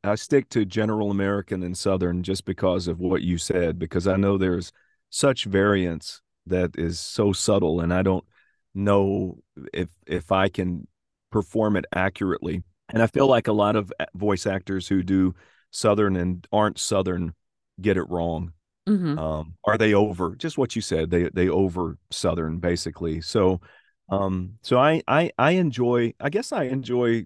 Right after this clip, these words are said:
Speaker 1: kind of reverting to the version of me before I tried to lose my Southern
Speaker 2: <laughs>
Speaker 1: accent, which is, which is subtle Southern. Um, but I, I, en-, it's just so natural, uh, and it's, it's relaxing.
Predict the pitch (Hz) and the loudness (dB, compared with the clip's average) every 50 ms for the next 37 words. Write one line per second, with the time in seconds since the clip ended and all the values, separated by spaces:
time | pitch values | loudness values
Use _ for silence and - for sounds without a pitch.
0 | - - - 117 113 110 104 101 104 92 90 90 - 101 107 107 107 104 101 95 | -8 -6 -4 -4 -2 -2 -2 -2 -2 -4 -4 -6 -4 -4 -2 -2 0 -2 -2 -4
1 | - - 101 95 95 98 95 95 90 - _ _ _ - - 110 98 92 104 104 | -4 -4 -4 -2 -2 -2 -4 -4 -8 -14 _ _ _ -12 -10 -8 -2 2 2 2
2 | 104 92 110 98 95 90 90 95 98 98 98 90 90 90 - - 95 95 92 87 | 2 0 -2 -4 -4 -2 -2 0 0 0 -2 -2 -4 -8 -6 -2 -2 0 0 0
3 | 90 - - 95 - - 131 123 104 101 98 92 - 101 90 85 - - 110 95 | -2 -2 0 0 0 0 0 -2 0 0 0 0 -2 -2 -2 0 2 2 0 0
4 | 90 85 87 87 92 101 - - - - 85 - - _ _ - _ _ _ _ | -2 -4 -4 -6 -6 -8 -6 -2 -2 -2 -2 -4 -12 _ _ -20 _ _ _ _
5 | _ _ _ - 143 156 - 180 165 - - 147 143 131 147 156 - - 147 - | _ _ _ 0 0 2 4 4 4 4 4 0 0 0 0 0 2 2 0 0
6 | - - 151 151 147 139 123 - - 92 80 80 73 80 85 82 - _ _ _ | 2 2 2 2 2 0 -4 -4 -4 -4 -4 -4 -6 -8 -8 -10 -12 _ _ _
7 | _ _ _ 82 80 80 82 85 82 85 87 101 _ _ _ 110 117 123 123 131 | _ _ _ -2 0 0 0 -2 -4 -6 -10 -12 _ _ _ 0 2 4 4 4
8 | - - 110 - 139 135 123 107 - 127 131 - - 139 - - - 120 104 95 | 2 2 0 2 2 2 0 0 0 0 0 0 0 -2 -2 0 0 0 0 0
9 | 92 95 95 - - 92 95 95 95 95 - _ _ _ _ _ _ - 82 82 | -2 -4 -4 -6 -6 -6 -6 -6 -6 -8 -12 _ _ _ _ _ _ -6 -6 -4
10 | 87 85 82 64 - - 90 90 87 87 - - - - - 92 - - 95 92 | -2 -4 -4 -6 -4 -4 -2 -2 -2 -2 -4 -12 -10 -6 -6 -6 -4 -2 -2 -2
11 | 87 87 87 85 85 - - 90 92 101 | 0 0 -2 -4 -6 -8 -8 -10 -10 -10